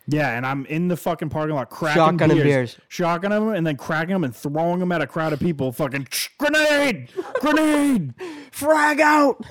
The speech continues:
Speaker 2: <laughs>
Speaker 1: And then, yeah, so then we drank two hundred beers and fucking went home, and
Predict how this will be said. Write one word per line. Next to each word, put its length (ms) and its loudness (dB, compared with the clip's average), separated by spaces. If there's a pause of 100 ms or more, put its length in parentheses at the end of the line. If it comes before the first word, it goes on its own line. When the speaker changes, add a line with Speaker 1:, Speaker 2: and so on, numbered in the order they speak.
Speaker 2:
<laughs> 200 -2 (300)
Speaker 1:
And 140 -2
then, 200 0
yeah, 220 -2
so 160 -6
then 120 -2
we 80 -2
drank 380 -6
two 160 -2
hundred 260 -2
beers 260 0
and 120 -4
fucking 320 -4
went 160 -4
home, 240 -2
and 140 -4